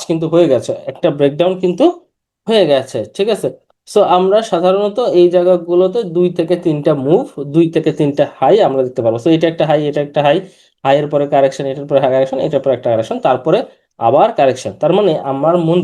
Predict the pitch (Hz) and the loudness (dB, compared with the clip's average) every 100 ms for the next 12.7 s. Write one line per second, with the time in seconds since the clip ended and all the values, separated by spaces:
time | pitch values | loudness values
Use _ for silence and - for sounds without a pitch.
0 | 175 156 175 160 254 185 - - 180 277 | -2 -2 0 0 0 0 -6 -4 -6 -6
1 | - _ - - - 175 185 196 147 214 | -12 _ -18 -16 -4 -2 0 0 -2 -4
2 | - _ _ - 165 175 175 170 214 196 | -10 _ _ -12 -4 -2 -4 -2 -2 2
3 | 165 127 139 147 151 165 147 147 143 139 | 2 2 0 -2 -2 0 -2 -2 -2 -2
4 | 139 139 135 - _ - 135 127 - 135 | 2 2 2 -2 _ -4 -4 -4 -4 -4
5 | 131 135 123 127 127 123 123 120 - 143 | -2 -2 -2 -2 -4 -6 -2 -2 -2 -10
6 | - _ - 175 185 147 - _ _ _ | -14 _ -8 -4 -4 -8 -12 _ _ _
7 | 170 175 190 165 165 175 - 202 190 - | 0 2 4 2 2 -2 -4 -4 -4 -6
8 | 160 160 165 185 190 185 202 196 - 214 | -2 0 0 -2 -2 -4 -8 -8 -2 0
9 | 214 233 240 208 196 185 180 175 175 170 | 2 2 2 0 -2 -2 -2 -4 -2 -2
10 | 170 165 175 285 - 160 165 185 151 151 | 2 2 2 -2 -4 0 2 2 2 -2
11 | 143 143 160 160 160 277 320 - _ _ | -4 -4 -2 -4 -2 -4 -4 -8 _ _
12 | _ 131 143 139 139 226 214 | _ -8 -6 -6 -6 -2 -2